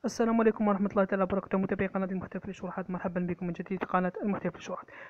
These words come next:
نواصل معكم سلسلة الدروس الخاصة بالفيسبوك. درسنا اليوم عن طريقة تسجيل الخروج في الفيسبوك من جميع الأجهزة المتصلة على حسابك في الفيسبوك. طبعًا تحتاج إلى تطبيق الفيسبوك، سواء الفيسبوك الأزرق أو فيسبوك لايت، ثم اتبع التعليمات التالية.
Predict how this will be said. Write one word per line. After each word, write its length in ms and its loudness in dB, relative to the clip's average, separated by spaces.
نواصل 280 6
معكم 240 2
سلسلة 400 -2
الدروس 300 2
الخاصة 300 -2
بالفيسبوك. 500 -4
درسنا 320 6
اليوم 240 4
عن 80 -2
طريقة 280 -2
تسجيل 320 -4
الخروج 380 0
في 60 -10
الفيسبوك 440 -2
من 80 4
جميع 260 2
الأجهزة 480 0
المتصلة 520 0
على 140 0
حسابك 440 -4
في 40 -8
الفيسبوك. 500 -4
طبعًا 220 4
تحتاج 360 2
إلى 480 0
تطبيق 340 4
الفيسبوك، 600 -2
سواء 280 -2
الفيسبوك 480 -2
الأزرق 340 4
أو 40 2
فيسبوك 380 -2
لايت، 180 6
ثم 180 6
اتبع 580 2
التعليمات 440 -2
التالية. 420 0